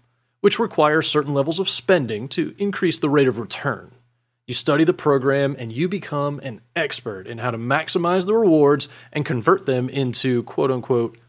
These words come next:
real cash or cash equivalents. This requires spending activity to maintain your status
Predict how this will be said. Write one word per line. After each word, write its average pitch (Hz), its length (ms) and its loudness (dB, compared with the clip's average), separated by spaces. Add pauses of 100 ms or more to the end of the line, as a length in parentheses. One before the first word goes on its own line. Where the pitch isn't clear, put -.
(300)
real 123 320 4
cash - 580 -6 (200)
or 233 120 -2
cash 175 280 2
equivalents. - 720 -2 (1200)
This 208 180 4
requires 123 640 2
spending 185 560 0
activity 107 520 -8
to 196 120 -2
maintain 180 540 0
your 151 260 2
status 139 1000 0